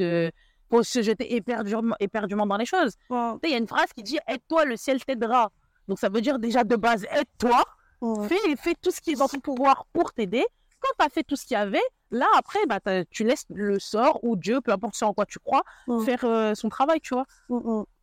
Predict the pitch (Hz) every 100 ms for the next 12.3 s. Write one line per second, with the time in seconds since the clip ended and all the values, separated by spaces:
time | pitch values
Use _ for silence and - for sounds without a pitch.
0 | 202 214 311 - 269 311 - 220 254 202
1 | 262 233 214 208 196 247 269 - 190 240
2 | 220 208 214 214 196 208 214 269 214 247
3 | 247 196 - 254 226 190 208 - - 170
4 | - 202 196 196 240 247 285 277 294 262
5 | - 269 254 214 - 247 240 220 - 214
6 | 190 240 294 208 233 214 _ _ _ _
7 | _ _ 175 175 156 151 160 202 240 _
8 | _ - 269 240 226 240 277 - 240 226
9 | 233 226 220 214 - 285 285 240 220 247
10 | 294 277 254 226 226 - 254 220 226 220
11 | 269 247 220 208 208 202 - - 233 208
12 | 196 196 -